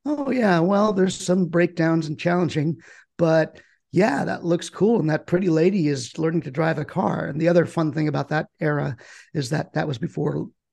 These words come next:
um, women had the right to vote in the nineteen twenties. Nineteen twenty is when that happened. So the car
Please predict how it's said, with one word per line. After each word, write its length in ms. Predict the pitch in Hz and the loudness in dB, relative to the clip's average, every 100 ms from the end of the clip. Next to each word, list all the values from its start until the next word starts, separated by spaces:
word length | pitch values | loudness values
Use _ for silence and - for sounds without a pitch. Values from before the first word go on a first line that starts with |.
| - | -10
um, 400 | 147 143 139 165 | -8 -6 -6 -2
women 240 | 156 156 | 0 0
had 240 | 143 143 127 | 0 -4 -6
the 120 | 143 123 | -8 -6
right 260 | 143 139 - | -6 -6 -6
to 100 | 139 | -2
vote 380 | 165 151 - | 0 0 -2
in 60 | 143 | -6
the 40 | |
nineteen 340 | 147 143 151 123 | -6 -6 -8 -8
twenties. 480 | 127 160 151 127 - _ - | -2 -2 -2 -8 -16 _ -10
Nineteen 380 | 180 160 156 - | -2 -2 -2 -2
twenty 260 | 170 165 | 0 0
is 140 | 139 139 | -2 -4
when 100 | 139 | -4
that 160 | 139 | -4
happened. 320 | 131 - 139 | -4 -6 -8
So 300 | - 147 147 - - - _ _ 185 | -4 -4 -4 -10 -20 -20 _ _ -6
the 160 | 151 | -6
car 680 | - - 190 180 147 143 | -4 0 2 4 2 0